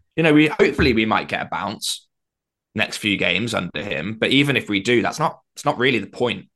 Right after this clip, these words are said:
You know, the point is to reset the culture and, to be honest, to reset a lot of the playing staff. There are a lot of favourites. Um, well, I suppose a lot of them aren't favourites anymore, are they?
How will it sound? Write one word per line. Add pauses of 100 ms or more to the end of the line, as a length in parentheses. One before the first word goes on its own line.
(760)
You
know, (340)
the
point
is (1160)
to
reset
the
culture
and,
to
be
honest,
to
reset
a
lot
of
the
playing
staff. (200)
There
are
a
lot
of
favourites. (960)
Um,
well,
I
suppose
a
lot
of
them
aren't
favourites
anymore,
are
they?